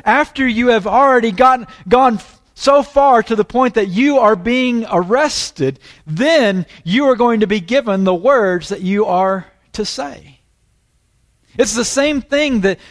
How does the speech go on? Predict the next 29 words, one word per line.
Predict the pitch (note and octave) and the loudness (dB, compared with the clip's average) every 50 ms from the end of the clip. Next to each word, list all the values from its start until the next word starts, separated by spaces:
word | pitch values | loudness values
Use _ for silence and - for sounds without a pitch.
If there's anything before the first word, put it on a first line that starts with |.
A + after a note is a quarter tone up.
| - - | -4 -2
that | A3 A3+ F#3 F3 | -2 -2 0 0
God | A#3+ B3 C4 C4+ G#3+ - | 0 2 2 0 -2 -4
told | - B3 B3 A#3+ A3 | -4 -2 0 0 0
Moses | G#3 G#3 A3 A#3+ C4 C4+ C4+ G#3 - F3+ D#3+ D#3 - - - - - | 0 0 2 2 2 0 -2 -4 -6 -6 -8 -8 -8 -12 -12 -6 -2
all | G3 A#3+ C4 A#3+ | 0 0 0 0
the | A#3 | -2
way | A3+ A#3 A3+ | -2 -2 -2
back | G#3 F3+ A3+ A3 A#3 A3+ G3+ _ - - _ _ _ _ _ - | -2 -4 -6 -6 -6 -8 -12 _ -20 -20 _ _ _ _ _ -6
in | G3 G3+ | -4 -2
Exodus. | G#3+ B3 - - - - - F#3+ A#2+ B2+ - - - - - - - _ _ _ _ _ _ _ _ _ _ _ _ _ _ _ - - | -2 -4 -4 -8 -10 -10 -10 -10 -12 -14 -14 -12 -10 -10 -10 -12 -16 _ _ _ _ _ _ _ _ _ _ _ _ _ _ _ -4 0
As | G#3+ A#3 G3+ E3+ | 0 0 0 0
Moses | F#3+ G#3+ A#3 C4 C#4+ D#4 D4 G#3 G#3+ A3+ A3 - - - - - | -2 0 2 2 2 2 0 -2 -4 -4 -4 -4 -6 -8 -8 -8
tried | - - C4+ C#4 C4 A#3 | -4 -2 -2 -2 -2 -4
to | |
come | - - B3 B3+ C4 | -4 -4 -4 -2 -4
up | C4 G#3 | -4 -2
with | A#3 A3+ G#3 | -2 -4 -4
every | - - A3+ B3+ B3+ A#3+ C#4 C#4+ D4 C#4 | -2 0 0 0 0 0 -2 -2 -2 -2
excuse | B3+ G#3 - - - - A#3+ C4 C4+ B3+ - - | -2 -4 -6 -12 -12 -6 -6 -4 -4 -4 -4 -6
he | B3+ G#3+ | -6 -2
could | A3 G#3+ F#3 - | -2 -2 -2 -2
think | - B3+ C4 B3+ - - | -4 -4 -4 -4 -4 -2
of | A3 F#3+ F#3 - _ - - - - - | 0 0 0 -2 _ -16 -20 -20 -14 -6
not | - E3+ G3 A#3+ C4+ C4 C4 - - | -4 0 0 0 0 0 -4 -6 -6
to | B3 A#3+ | -6 -6
go | F#3 F3+ A#3+ B3 B3+ C4 B3+ | -2 -2 0 2 2 2 2
before | G#3+ A#3 G#3 E3+ - A#3 A#3 A3 | 0 -2 -2 -2 0 0 0 0
Pharaoh, | F#3+ - _ - A#3+ B3+ C4+ C#4 B3+ A3 G#3 F#3 F3+ F3+ D#3+ - - - D3 - | -2 -4 _ -4 0 0 0 0 0 0 0 0 0 -2 -4 -6 -14 -20 -10 -4
and, | G#3 G#3 G#3+ F#3+ F3 D#3 | -2 -2 0 0 -2 -4